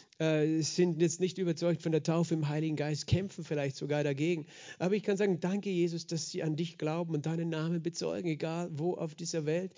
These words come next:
Und ich bin dankbar, ich brauche mich nicht drüber aufregen, wenn sie irgendwas nicht so sehen wie ich, sondern ich kann dankbar sein, dass sie auch an Jesus glauben, dass sie auch Werke der Liebe tun, weißt du, Missionswerke tun, was auch immer. Ich kann dankbar sein. Das ist eine gute Einstellung, oder, die wir haben können,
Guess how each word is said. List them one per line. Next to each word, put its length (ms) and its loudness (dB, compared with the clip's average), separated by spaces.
Und 260 0
ich 120 -2
bin 160 0
dankbar, 420 0
ich 100 2
brauche 260 0
mich 120 -2
nicht 160 -8
drüber 240 2
aufregen, 520 0
wenn 140 0
sie 200 -2
irgendwas 340 0
nicht 180 -4
so 80 -6
sehen 280 -2
wie 60 -6
ich, 160 -4
sondern 200 -4
ich 100 -8
kann 160 -2
dankbar 420 -4
sein, 300 -6
dass 280 -4
sie 160 -2
auch 340 -4
an 120 -4
Jesus 420 -4
glauben, 360 -2
dass 180 4
sie 80 2
auch 200 0
Werke 400 0
der 120 2
Liebe 340 -2
tun, 340 0
weißt 260 -4
du, 60 -2
Missionswerke 840 0
tun, 340 -2
was 180 -6
auch 100 -6
immer. 300 -2
Ich 100 -8
kann 180 0
dankbar 380 -4
sein. 320 -10
Das 100 -6
ist 60 2
eine 160 2
gute 320 2
Einstellung, 560 -2
oder, 200 -4
die 200 -4
wir 280 -2
haben 260 -2
können, 360 0